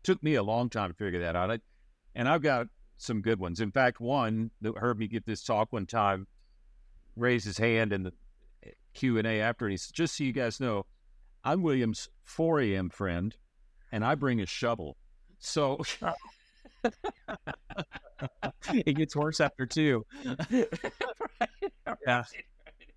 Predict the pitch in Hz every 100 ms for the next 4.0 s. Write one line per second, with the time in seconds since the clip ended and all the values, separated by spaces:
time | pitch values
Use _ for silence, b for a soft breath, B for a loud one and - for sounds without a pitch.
0 | - - 127 117 208 220 226 214 247 226
1 | 180 165 - - - - _ 170 160 -
2 | _ _ - - _ _ _ - - _
3 | 139 208 - 208 208 196 160 147 147 143